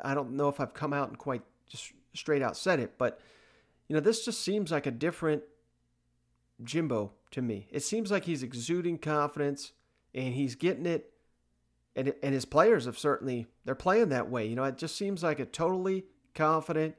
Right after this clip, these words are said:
unit. And remember, this is one of those teams, we talk about all these covid issues. They've had a lot of opt-outs. They've had guys lost for the season during camp. And we, and I was jumping off the bandwagon,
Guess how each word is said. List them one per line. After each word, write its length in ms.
unit. 500
And 160
remember, 300
this 280
is 160
one 140
of 80
those 220
teams, 480
we 100
talk 260
about 200
all 100
these 220
covid 320
issues. 320
They've 200
had 140
a 60
lot 160
of 120
opt-outs. 680
They've 200
had 280
guys 320
lost 240
for 100
the 100
season 380
during 220
camp. 520
And 380
we, 200
and 100
I 120
was 200
jumping 380
off 180
the 100
bandwagon, 720